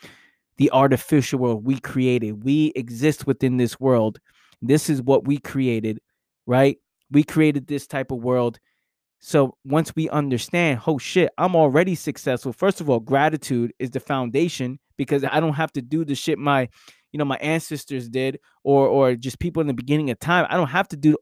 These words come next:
any of those things anymore. So hold on. So gratitude, I start building on top of that. Then I start saying, "Wait, I created my own reality. That means it doesn't have to be what it is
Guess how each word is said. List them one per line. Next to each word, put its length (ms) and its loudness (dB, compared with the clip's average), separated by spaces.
any 180 0
of 80 0
those 140 0
things 240 -8
anymore. 420 -4
So 160 -6
hold 160 0
on. 180 0
So 220 2
gratitude, 840 0
I 100 -6
start 280 -4
building 300 2
on 80 -4
top 240 -4
of 80 -6
that. 340 4
Then 220 -2
I 80 -2
start 260 0
saying, 400 -2
"Wait, 280 -2
I 160 2
created 420 -2
my 200 -4
own 200 -4
reality. 680 0
That 140 0
means 200 -2
it 220 -4
doesn't 300 2
have 320 -2
to 100 -4
be 400 -4
what 240 0
it 140 0
is 260 0